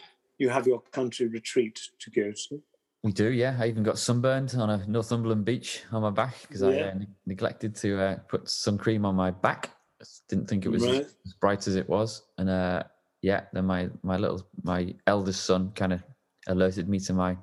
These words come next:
Speaker 2: yeah, to the situation. <laughs>
Speaker 1: <laughs>
Speaker 2: But yeah, I mean, yeah, for, so for, we're lucky, we're lucky,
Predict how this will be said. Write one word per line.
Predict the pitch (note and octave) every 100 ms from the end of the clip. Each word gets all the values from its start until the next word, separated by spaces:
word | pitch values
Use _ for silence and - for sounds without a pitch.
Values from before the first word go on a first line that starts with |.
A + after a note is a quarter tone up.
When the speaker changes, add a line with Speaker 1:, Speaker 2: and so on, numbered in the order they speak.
| _ _ -
Speaker 2:
yeah, | F#2 F2+ - _ _ _ _
to | -
the | F2+
situation. | - - F#2+ F2 - G2 - -
<laughs> |
Speaker 1:
<laughs> | G#3 - - E3 - - F3+ - - D#3+ - - F#3+ - - - - - - - -
Speaker 2:
But | F2
yeah, | F#2+ A2+ G#2+
I |
mean, | A#2 A#2 A2+ - _ _ _ _ _ _ _ _ _ -
yeah, | G2+
for, | F#2+ G#2
so | F#2+ A2
for, | F#2+ G#2+ G#2
we're | G#2
lucky, | G2 F#2+ G2
we're | E2+ G#2+
lucky, | B2 B2+ G2+ F#2+